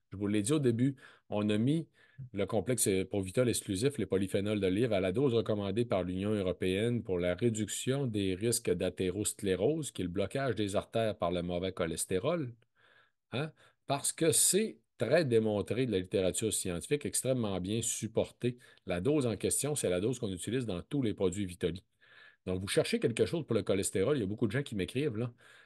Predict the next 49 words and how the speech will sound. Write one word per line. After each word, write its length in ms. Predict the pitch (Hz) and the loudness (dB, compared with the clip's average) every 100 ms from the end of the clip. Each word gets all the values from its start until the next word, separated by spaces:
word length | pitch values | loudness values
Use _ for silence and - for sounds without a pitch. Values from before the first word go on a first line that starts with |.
| - | -10
Euh, 100 | 92 104 | -6 -4
en 120 | 95 92 | -4 0
fait, 160 | 180 107 | 0 0
honnêtement, 500 | 101 107 90 131 156 | 0 0 0 0 0
la 120 | 95 | 0
première 280 | 120 123 107 | 2 0 0
chose 180 | 185 | -2
qu'on 100 | - | -2
devrait 280 | 113 104 104 | 0 2 0
faire 200 | - 160 | 0 -2
au 60 | 107 | -2
niveau 220 | 95 110 | -2 -2
du 80 | 104 | -2
cholestérol, 580 | 107 95 90 92 92 - | -2 -2 0 0 0 0
c'est 140 | - | 0
l'empêcher 480 | 98 110 110 98 - | 0 0 -2 -2 -2
de 40 | |
s'oxyder, 460 | - 110 - 104 135 | 0 0 0 0 -2
parce 180 | 95 - | -2 -4
que 80 | |
c'est 140 | 107 104 | -2 -2
le 60 | |
cholestérol 500 | - 135 117 147 170 | -2 0 2 4 4
oxydé 400 | 143 - 113 139 | 2 0 0 -2
qui 80 | - | -2
va 80 | 98 | -2
coller 220 | 90 95 | 0 0
dans 80 | 104 | 0
les 120 | 95 | -2
artères. 360 | 90 - 104 85 _ - - - _ - | -4 -2 -2 -2 _ -20 -20 -20 _ -4
Donc, 220 | 92 90 | -4 -2
si 320 | - - - | 2 4 6
on 180 | 190 185 | 4 4
agit 300 | 151 107 120 | 4 4 4
là, 300 | 120 156 143 - - | 6 4 4 -6 -14
déjà, 380 | 110 110 107 139 | 2 4 6 4
en 280 | 139 101 98 | 0 -4 -2
partant, 360 | 98 - 127 | -4 -2 -2
ça 160 | 117 90 | 0 0
va 180 | 92 95 | 0 2
aider. 380 | 92 92 143 - - _ | 0 0 -2 -4 -20 _
Si 140 | - | -10
vous 60 | 95 | -2
voulez 180 | 120 151 | 4 6
agir 420 | 113 104 165 185 | 6 2 0 0
sur 140 | - | 0
les 140 | 113 107 | 2 2
lipides 320 | 104 131 120 | 2 2 2
sanguins, 500 | - 110 90 104 147 | 2 0 0 0 -2